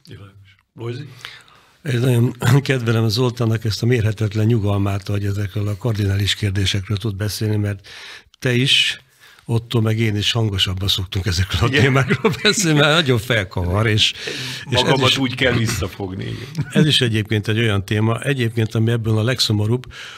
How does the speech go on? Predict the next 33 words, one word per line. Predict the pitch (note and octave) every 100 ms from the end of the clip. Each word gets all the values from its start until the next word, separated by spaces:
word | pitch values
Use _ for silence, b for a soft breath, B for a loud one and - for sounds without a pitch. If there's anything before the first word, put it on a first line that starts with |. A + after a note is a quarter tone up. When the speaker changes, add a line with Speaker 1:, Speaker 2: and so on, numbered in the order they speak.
| B
Speaker 2:
hogy | - B2 A#2
a | A2+ G#2+ -
politika | A#2+ D3+ A#2 B2 A#2 A2+
beépül | G#2+ B2+ A2 F#2+ A2 G#2+
mindig | A2+ A2 F#2 G#2+ A2 G2
a | F#2+
tudományos | F#2+ A2+ G#2+ G2 G2 -
akadémiákba, | G2 G2+ G2+ G2 G2 F2+ E2+ E2+ G2 C3 B2
akik | G#2+ G#2+ F#2+
meghatározzák | A2 G#2 F#2+ G2 F#2+ F2+ F2
az | F2+
oktatást | F#2+ - F#2 - E2 -
például. | - F2 E2+ D#2+ F2+ - B B B B
És | G#2+ -
így | D3+
kerül | B2+ A2+
be | G#2+ A2+
a |
tankönyvekbe | F#2+ A#2 G2+ G2 F#2+ F2+ F2+
az | F#2+
a | F#2
hamis | F2 F#2 F#2 -
történetírás, | G#2 - F2 E2 F2+ F2 D2+ F#2 G2
amit | G#2 F#2+ F#2+
mi | G#2 F#2+ F#2+ - - -
a | G2+
gyerekkorunkban | G2+ F2+ - F#2 F2+ F2+
megéltünk | F2+ E2+ F2 F2 F2+ F2+
legalábbis. | F2 F2 F#2 -
Én | G2+
ötvenhatos | G2 G2 F#2 F#2+ F#2
gyerek | G2 F#2+ F#2+
vagyok, | G2+ A2